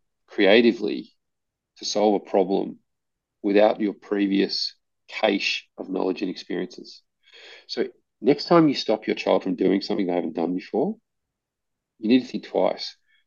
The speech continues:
Children must have an ent-, an enormous cache of memories and experiences and different,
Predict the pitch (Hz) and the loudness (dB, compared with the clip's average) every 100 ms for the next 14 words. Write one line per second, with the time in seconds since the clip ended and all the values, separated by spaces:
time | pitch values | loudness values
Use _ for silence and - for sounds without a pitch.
0 | _ - 135 143 143 151 160 165 _ _ | _ -2 4 4 4 0 0 -8 _ _
1 | _ 101 107 120 - - - _ _ - | _ 0 4 4 2 -8 -16 _ _ -2
2 | 104 92 90 - _ 113 120 135 143 139 | 2 4 2 -6 _ -4 -2 -2 -4 -8
3 | - - 135 131 - 143 143 139 143 135 | -14 -12 -8 -6 -6 -6 -4 4 6 8
4 | 143 156 135 113 - - _ _ _ _ | 8 6 2 0 -8 -14 _ _ _ _
5 | - - 113 92 - - - _ _ _ | -8 0 2 2 -2 -10 -14 _ _ _
6 | - 104 107 107 117 120 120 120 117 101 | -4 -2 2 6 6 6 4 2 0 -2
7 | 98 - - 101 107 107 - 104 101 95 | -6 -12 -6 -2 0 0 -4 -4 -2 -4
8 | - _ - _ _ _ 98 95 92 - | -8 _ -20 _ _ _ -4 -4 -4 -6
9 | 127 - 139 123 113 | -6 -4 -4 -4 -6